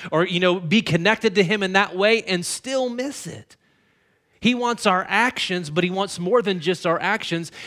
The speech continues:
He wants our heart connection. He wants our wills, our mind, our will, and our emotion, our affections to willingly submit to him. And he says,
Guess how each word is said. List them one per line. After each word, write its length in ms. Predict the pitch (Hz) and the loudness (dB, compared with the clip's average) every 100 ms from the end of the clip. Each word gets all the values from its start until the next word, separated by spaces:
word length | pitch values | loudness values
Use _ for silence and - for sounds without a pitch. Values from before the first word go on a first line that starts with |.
| - | -8
He 160 | - 196 | -2 0
wants 240 | 190 180 | 0 0
our 120 | 170 | -2
heart 300 | 151 180 170 | 0 -2 0
connection. 480 | - 160 170 165 139 | -2 -2 -2 -2 -4
He 160 | 135 220 | -2 -2
wants 340 | 202 208 - | -2 -4 -6
our 280 | - 170 160 | -2 0 0
wills, 520 | 143 180 196 147 120 | 0 0 2 0 0
our 200 | 156 139 | -2 0
mind, 400 | 135 185 208 190 | -2 -2 -2 -2
our 120 | 143 | -2
will, 300 | 135 185 196 | 2 2 2
and 80 | 170 | 2
our 160 | 156 147 | 0 0
emotion, 480 | 143 180 190 160 143 - | 0 -2 -2 -4 -8 -8
our 200 | - 160 | -2 0
affections 760 | 156 - 214 214 - 175 147 135 - - | 0 -2 -2 -2 -2 -6 -8 -10 -18 -12
to 160 | - 156 | -6 -6
willingly 920 | 135 175 226 196 156 135 131 131 127 _ _ _ _ _ _ _ _ _ _ _ _ _ _ _ _ _ _ _ _ _ _ _ _ | -2 0 2 2 0 0 -2 -2 -6 _ _ _ _ _ _ _ _ _ _ _ _ _ _ _ _ _ _ _ _ _ _ _ _
submit 460 | - - 131 139 131 | -14 -10 -10 -10 -12
to 100 | 117 | -10
him. 240 | 110 104 95 _ _ _ _ _ _ _ _ _ _ _ _ _ _ _ _ _ _ _ _ _ _ | -8 -10 -14 _ _ _ _ _ _ _ _ _ _ _ _ _ _ _ _ _ _ _ _ _ _
And 80 | 143 | -6
he 80 | 151 | -4
says, 360 | - 156 143 | 0 0 -2